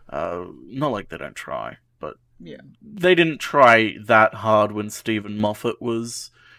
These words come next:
Speaker 1: running the show, but Stephen Moffat doesn't exactly have progressive views about women.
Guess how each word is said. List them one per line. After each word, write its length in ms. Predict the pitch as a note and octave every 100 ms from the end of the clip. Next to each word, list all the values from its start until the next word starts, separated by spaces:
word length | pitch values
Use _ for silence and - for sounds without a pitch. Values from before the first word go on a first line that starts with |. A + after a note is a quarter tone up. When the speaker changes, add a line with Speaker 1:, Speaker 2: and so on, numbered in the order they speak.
| _ -
Speaker 1:
running 300 | A#2+ A2+ A2+
the 60 |
show, 420 | - C3 B2 A#2+ A2+
but 260 | A2 - _
Stephen 480 | - - A#2 A2 A2
Moffat 380 | A2 - A2 -
doesn't 320 | A2 G#2+ G#2+
exactly 520 | G#2+ A2 A2 - A2+
have 300 | A2+ A2+ A2+
progressive 520 | - G#2 G#2+ A2 G#2+ G#2+
views 320 | A2 G#2+ G#2+
about 380 | G#2+ A2 - -
women. 540 | A2+ A#2 A2+ A2+